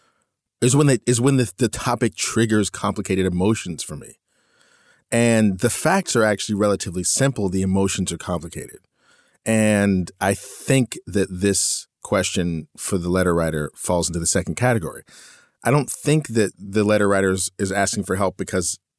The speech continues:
she doesn't know what the facts of the case are, how to, how to explain the facts. I think she's asking for help navigating the emotional difficulty of it. And the reason that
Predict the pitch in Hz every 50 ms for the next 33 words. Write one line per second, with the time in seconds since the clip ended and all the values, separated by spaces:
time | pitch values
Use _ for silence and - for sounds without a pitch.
0 | _ _ _ _ _ - - - - 110 110 101 101 95 98 101 107 107 104 95
1 | 92 - 92 - - 104 101 95 90 - 95 82 87 - - 101 95 - - 87
2 | 85 82 - 95 92 92 92 92 _ _ - - - 104 101 95 90 - - 104
3 | 92 87 85 - - - 135 139 117 - - - - - - - - - - -
4 | _ _ _ - - 127 - 123 113 104 104 107 - - 110 101 - 101 87 90
5 | 98 101 92 - - - _ _ _ _ _ _ _ _ _ _ _ _ _ _
6 | _ _ - - - - - - - _ _ _ _ _ - - - - 98 92
7 | - - - - - 110 117 120 123 123 123 120 107 110 107 104 104 101 95 98
8 | 98 98 95 104 104 107 104 - 107 95 92 87 113 131 - - 110 - 92 82
9 | 82 - 92 85 80 73 - - - - - _ _ _ _ _ _ _ - 113
10 | 113 113 107 104 95 - - 101 92 90 87 90 113 110 104 107 131 151 160 151
11 | 151 135 120 110 - - _ 120 113 - _ _ - 95 98 92 113 113 113 107
12 | -